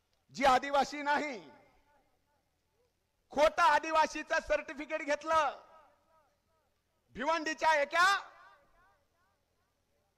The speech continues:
गरीब शेतकऱ्याची, आदिवासी शेतकऱ्याची जमीन त्या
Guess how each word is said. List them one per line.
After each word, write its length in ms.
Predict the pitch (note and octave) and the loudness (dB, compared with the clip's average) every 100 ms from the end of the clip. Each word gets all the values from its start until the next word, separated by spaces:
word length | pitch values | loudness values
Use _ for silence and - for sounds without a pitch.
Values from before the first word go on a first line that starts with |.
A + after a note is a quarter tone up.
| _ _ _ _ _ B2+ | _ _ _ _ _ -6
गरीब 400 | C4 F4 G#4 - | -2 0 -2 -4
शेतकऱ्याची, 720 | - E4+ E4+ E4 E4 D#4+ D#4 D4+ A#3+ - _ _ _ _ _ _ _ _ | -2 -2 0 -2 -2 -4 -8 -10 -12 -20 _ _ _ _ _ _ _ _
आदिवासी 560 | A#3+ D4 F4+ E4 - D4+ | -4 -2 0 0 -2 -8
शेतकऱ्याची 640 | - C#4 C#4 C#4+ C#4 C#4 A#3 | -6 -8 -6 -6 -6 -8 -10
जमीन 380 | A3 B3+ F4+ F#4+ D#4+ _ _ _ _ _ _ | -10 -6 -8 -8 -12 _ _ _ _ _ _
त्या 140 | C4+ | -2